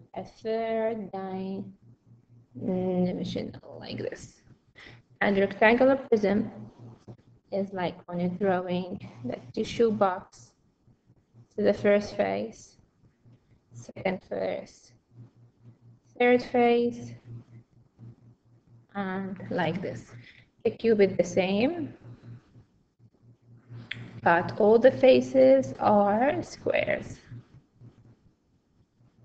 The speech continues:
And here the cylinder. Pyramid that we have a square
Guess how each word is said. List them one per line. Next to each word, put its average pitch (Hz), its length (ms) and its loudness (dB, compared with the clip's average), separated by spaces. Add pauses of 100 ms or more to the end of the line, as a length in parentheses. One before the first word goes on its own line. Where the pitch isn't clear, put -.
(1900)
And 220 180 0
here 233 200 6
the 214 120 4
cylinder. 214 960 2 (4000)
Pyramid 240 920 4
that 190 360 0
we 208 80 0
have 180 260 0
a 185 60 -4
square 208 840 2